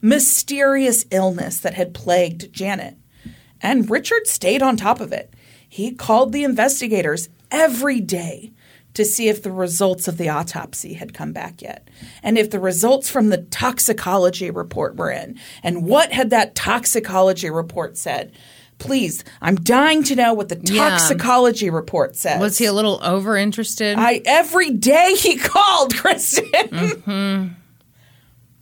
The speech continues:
Speaker 1: But when the results were finally back, they weren't any closer to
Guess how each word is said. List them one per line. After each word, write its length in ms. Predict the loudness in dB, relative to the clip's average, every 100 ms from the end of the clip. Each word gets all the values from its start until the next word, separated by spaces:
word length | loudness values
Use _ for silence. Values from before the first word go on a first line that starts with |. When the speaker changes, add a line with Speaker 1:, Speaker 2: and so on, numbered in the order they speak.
| _ _ _ _ _ _ _ _
Speaker 1:
But 300 | 2 4 2 _ _ _ -12
when 320 | -2 0 0
the 100 | -2
results 600 | -4 -4 -4 -4 -4 -4
were 120 | -6
finally 560 | -4 -4 0 0 0 -2
back, 540 | -4 -2 -4 -6 -20 _ _ _ _ _ _ _ _ -6
they 160 | -4
weren't 260 | -2 -6 -6
any 180 | -6 -8
closer 500 | -8 -4 -4 -4 -6
to 220 | -6 -8